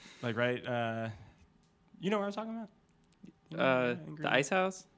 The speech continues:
Speaker 1: Well, no, no, no, no, N Y P.
Speaker 2: Yeah.
Speaker 1: Yeah, okay, okay.
Speaker 2: Yeah, we play-, we played a show together there.
Speaker 1: I know, dude, ba-, house
Speaker 2: Yeah.
Speaker 1: guest.
Speaker 2: Yeah, man.
Speaker 1: We'll talk about that
Speaker 2: All
Speaker 1: after
Speaker 2: right, we'll
Speaker 1: the
Speaker 2: talk,
Speaker 1: okay.
Speaker 2: we'll talk
Speaker 1: <laughs> All
Speaker 2: about
Speaker 1: right. Um, but, uh,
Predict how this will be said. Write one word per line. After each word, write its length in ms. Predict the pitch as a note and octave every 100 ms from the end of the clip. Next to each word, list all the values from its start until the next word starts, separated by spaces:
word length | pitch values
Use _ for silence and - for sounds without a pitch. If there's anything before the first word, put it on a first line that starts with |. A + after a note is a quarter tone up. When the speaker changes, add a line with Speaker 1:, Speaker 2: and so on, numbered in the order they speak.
| _ _ _ -
Speaker 1:
Well, 120 | F3
no, 140 | A3 G3+
no, 140 | F3+
no, 180 | E3 E3
no, 200 | D3 B2+
N 140 | C3+
Y 120 | C3 A#2+
P. 300 | B2+ A2+ G2+ -
Speaker 2:
Yeah. 280 | D3+ F3+ - -
Speaker 1:
Yeah, 260 | D3 D3+ D3
okay, 300 | D#3 C#3 G#2+
okay. 280 | C#3+ C#3+ G#2+ - -
Speaker 2:
Yeah, 180 | D#3+
we 140 | - D3+
play-, 240 | E3+ F#3+ -
we 120 | D3+
played 200 | E3 F3+
a 40 |
show 160 | D3 B2
together 320 | G#2+ G2+ D#2
there. 140 | - -
Speaker 1:
I 240 | F3 F#3
know, 240 | A3 G3+ F#3+
dude, 320 | C#3 G3+ D3+
ba-, 80 | B2+ B2
house 280 | - D#3 G3
Speaker 2:
Yeah. 100 | F3+
Speaker 1:
guest. 240 | E3 - - _ _ _ _ -
Speaker 2:
Yeah, 160 | C3 D3+
man. 240 | C3+ C3+ - _ _ - - - _ _ _ - _ _
Speaker 1:
We'll 80 | C3+
talk 220 | C3+ A#2+
about 180 | A2 G#2+
that 140 | A2
Speaker 2:
All 60 | A2
Speaker 1:
after 160 | C3 G#2+
Speaker 2:
right, 60 | A2+
we'll 80 |
Speaker 1:
the 40 | -
Speaker 2:
talk, 100 | A#2
Speaker 1:
okay. 140 | C#3+ D3
Speaker 2:
we'll 80 | A#2
talk 140 | A#2
Speaker 1:
<laughs> 60 | F3+
All 60 |
Speaker 2:
about 220 | A3+ F3+ - D3 - - -
Speaker 1:
right. 260 | D3+ D3+ C#3
Um, 220 | A#2+ A2+ B2+
but, 260 | C#3+ C3+
uh, 320 | C3+ C3 B2+